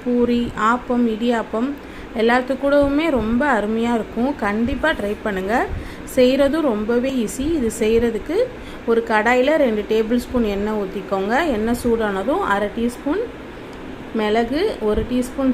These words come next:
சீரகம், ஒரு ஒன்றரை டீஸ்பூன் அளவுக்கு சோம்பு, ரெண்டு கிராம்பு, சின்னதா ஒரு துண்டு பட்டை, இது சேர்த்துட்டு நல்லா இது பொரியவும், நான் ஒரு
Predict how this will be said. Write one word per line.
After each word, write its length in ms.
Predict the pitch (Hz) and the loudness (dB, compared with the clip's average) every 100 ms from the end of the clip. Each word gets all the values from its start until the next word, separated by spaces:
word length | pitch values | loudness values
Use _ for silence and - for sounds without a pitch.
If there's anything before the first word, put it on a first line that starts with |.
| 247 | 0
சீரகம், 460 | 233 214 226 381 466 233 | 0 0 0 -2 -2 0
ஒரு 120 | 240 247 | 0 2
ஒன்றரை 280 | 214 226 240 240 | 0 0 0 -2
டீஸ்பூன் 400 | 254 254 269 226 | -4 -4 -2 -2
அளவுக்கு 440 | 202 196 202 - 381 508 440 | 0 -2 -4 -4 -2 -2 -4
சோம்பு, 500 | - 254 240 247 233 403 415 - - - - 220 | 0 2 4 4 4 2 -2 -8 -14 -14 -8 2
ரெண்டு 300 | 247 269 294 - | 4 4 2 2
கிராம்பு, 500 | 233 214 208 208 285 480 466 - - - | 0 2 2 2 2 2 0 -6 -14 -6
சின்னதா 360 | 285 277 285 311 269 | -2 2 4 4 4
ஒரு 120 | 208 - | 2 0
துண்டு 240 | 220 214 208 | 0 0 -2
பட்டை, 400 | 190 180 - 262 403 523 - - - - - - - - - - - - - - - | -2 -4 -2 0 0 -4 -12 -16 -14 -14 -14 -16 -16 -16 -16 -16 -14 -12 -12 -12 -4
இது 100 | 254 233 | -2 0
சேர்த்துட்டு 420 | 277 277 277 262 330 302 | 2 2 2 0 2 2
நல்லா 320 | 214 220 254 294 | 2 2 2 2
இது 100 | 214 - | 0 -2
பொரியவும், 640 | 226 214 277 277 220 269 480 - - - - - | -2 0 0 0 0 0 -2 -6 -12 -14 -14 -4
நான் 180 | 233 247 | 0 2
ஒரு 120 | 240 | 4